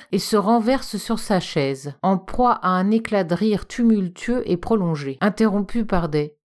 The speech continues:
Ah, mon Dieu, que c'est drôle ! » Peu à peu, son joyeux spasme diminua d'intensité, mais pas assez pour la laisser s'expliquer. Elle me regardait avec un bon regard mouillé des larmes du rire et tout réconcilié.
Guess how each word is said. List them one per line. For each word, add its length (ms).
Ah, 460
mon 240
Dieu, 420
que 100
c'est 220
drôle ! » 600
Peu 180
à 80
peu, 300
son 240
joyeux 320
spasme 680
diminua 640
d'intensité, 840
mais 140
pas 260
assez 300
pour 180
la 100
laisser 300
s'expliquer. 760
Elle 160
me 100
regardait 760
avec 340
un 140
bon 240
regard 440
mouillé 380
des 140
larmes 400
du 160
rire 440
et 200
tout 180
réconcilié. 800